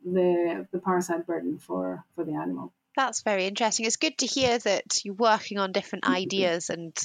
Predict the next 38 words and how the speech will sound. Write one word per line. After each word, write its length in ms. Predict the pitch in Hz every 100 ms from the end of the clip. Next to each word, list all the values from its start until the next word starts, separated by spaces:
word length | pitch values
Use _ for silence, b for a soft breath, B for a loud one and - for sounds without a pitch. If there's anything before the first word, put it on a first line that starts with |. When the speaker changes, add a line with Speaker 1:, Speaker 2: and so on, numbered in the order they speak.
| -
Speaker 2:
there's 180 | 180 190
lots 200 | - 170
of 40 |
research 440 | 190 - 180 -
still 280 | - - 175
going 300 | 165 170 170
on 240 | 170 165 165
about 420 | 170 170 180 -
it. 300 | 147 - - _ _ - B B B B 233
Speaker 1:
Yes, 240 | 233 226
there 160 | 220 247
is 120 | 247
certainly 440 | 277 294 294 226
a 40 | 202
lot 200 | 214 208
of, 280 | 196 -
uh, 440 | 185 175 117 110 110 233
interest 600 | 294 294 190 190 - -
from 180 | 196
the 60 | 185
farmers 400 | 190 202 226 196
as 140 | 170
well. 180 | 180 190
We 200 | 180 196
organized, 640 | 214 214 202 190 185 - -
uh, 200 | 202 196 b b b b b 196
uh, 40 |
online 640 | 190 214 220 220 226 220
webinars 640 | 214 220 220 220 214 196 202
and, 340 | 190 196 190
uh, 220 | 196 190
focus 460 | 185 226 220 220 190
groups 280 | 196 185 185
and 100 | 180
stuff, 280 | 190 190
and 100 | 196
farmers 520 | 190 226 240 220 190 196
are 260 | 190 185